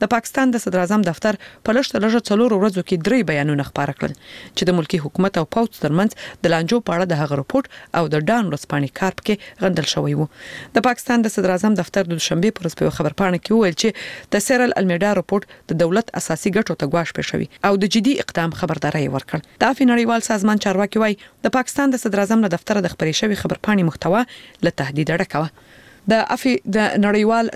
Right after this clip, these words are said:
سازمان په خبرپاڼه کې راغلي، دا چې چارواکي د مطبوعاتو رپورټونه ردوي یا ضد او نقیض یې ګڼي،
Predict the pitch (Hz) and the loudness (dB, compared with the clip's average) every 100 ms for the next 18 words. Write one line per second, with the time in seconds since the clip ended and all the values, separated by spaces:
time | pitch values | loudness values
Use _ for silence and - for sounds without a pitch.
0 | - 190 180 208 202 175 170 214 208 - | -2 -2 2 0 0 -2 -2 0 0 0
1 | 175 165 226 196 - - - 285 277 - | 0 2 2 0 -4 -8 0 0 0 0
2 | 233 233 254 233 196 - 202 220 190 170 | 2 2 0 0 -2 0 -2 0 -2 -2
3 | 175 - 226 180 160 170 240 240 180 170 | -2 2 4 4 2 4 4 4 2 0
4 | 208 175 156 - 254 220 165 196 | 0 0 -2 0 2 2 2 2